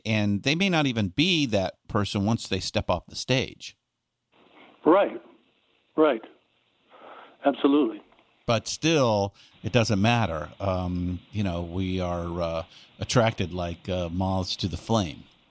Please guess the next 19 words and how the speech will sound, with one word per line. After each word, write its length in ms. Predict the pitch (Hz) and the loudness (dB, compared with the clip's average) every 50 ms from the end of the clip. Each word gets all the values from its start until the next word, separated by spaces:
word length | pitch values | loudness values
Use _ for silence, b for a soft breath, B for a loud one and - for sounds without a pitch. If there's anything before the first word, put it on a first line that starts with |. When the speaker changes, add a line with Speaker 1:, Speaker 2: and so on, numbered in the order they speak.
| _ _ _ _ - - - - | _ _ _ _ -8 -6 -2 0
Speaker 2:
Sure. 260 | - 214 233 220 156 120 | 2 4 4 4 4 2
You 140 | 113 117 - - | 2 0 2 2
see 140 | 160 147 135 - - - - - | 2 2 2 0 -8 -8 -4 0
someone 200 | 135 135 131 123 | 4 4 4 4
on 80 | 117 | 4
the 60 | 107 | 2
street, 180 | - - 151 139 | 2 2 2 2
you 60 | 123 - | 2 0
say, 80 | 139 127 | 0 0
"My 220 | 127 151 180 190 | 4 4 4 2
God, 460 | 175 165 147 - 214 240 247 220 180 147 | 2 0 2 4 4 6 6 4 4 2
is 100 | 135 - | 2 4
that 140 | 190 185 185 - - | 2 2 2 0 2
so-and-so? 540 | 214 196 220 226 233 214 - 233 226 214 196 | 2 4 4 4 2 2 2 2 4 4 4
I 60 | 170 | 4
can't 200 | 147 170 170 156 - - | 4 2 2 2 0 2
believe 240 | - 160 185 185 165 | 2 4 4 6 4
I've 120 | 147 156 | 4 4
actually 260 | 175 170 - 165 151 | 2 2 2 0 -2